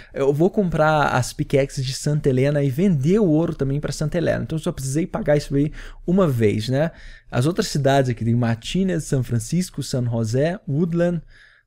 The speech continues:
Tá, eu acho que a gente não vai mexer, não. A gente pode focar agora em só fazer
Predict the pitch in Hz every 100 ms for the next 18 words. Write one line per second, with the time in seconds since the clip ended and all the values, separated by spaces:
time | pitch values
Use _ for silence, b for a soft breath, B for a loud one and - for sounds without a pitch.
0 | - - - - - 233 - 156 160 139
1 | 127 123 117 120 110 131 151 185 180 -
2 | 165 160 143 151 151 - 160 - 127 139